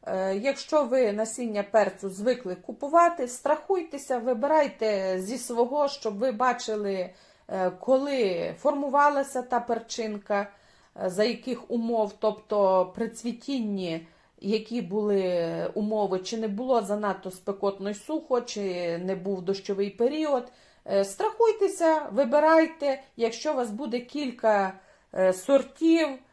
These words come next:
різного терміну збору, то зрозуміло, що якщо там десь якийсь перець не проросте, то проросте інший. Отже,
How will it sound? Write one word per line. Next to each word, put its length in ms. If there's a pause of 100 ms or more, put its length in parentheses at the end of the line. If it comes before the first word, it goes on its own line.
(100)
різного 560
терміну 520
збору, 640 (280)
то 320
зрозуміло, 680
що 260
якщо 380
там 300 (220)
десь 320
якийсь 320
перець 480
не 140
проросте, 680
то 100
проросте 680 (380)
інший. 580 (420)
Отже, 480